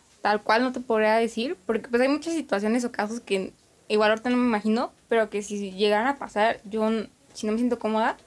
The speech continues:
igual sí le digo así como de, "Oye, pues, la neta, esta a mí no me late y para mí esto no, no está bien", o sea, no es algo que yo harí-,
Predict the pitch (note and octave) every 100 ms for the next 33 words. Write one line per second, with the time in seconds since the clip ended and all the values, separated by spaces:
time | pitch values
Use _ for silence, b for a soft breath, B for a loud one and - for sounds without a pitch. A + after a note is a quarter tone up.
0 | _ - _ - A3+ B3+ B3 A#3 G#3 G#3
1 | G#3 F#3+ - _ _ B B B _ A3+
2 | A#3+ B3 G#3+ G3+ G3+ G3 A3+ A3 G#3+ G3+
3 | G#3 G#3+ A#3+ C4 G3 F#3 G#3 - _ -
4 | G#3+ G3+ G3+ G3+ G3 - G#3 G3 G#3+ A3
5 | A3+ G#3+ F#3+ F#3 G3 G3+ G#3 A3 G#3+ G3
6 | G3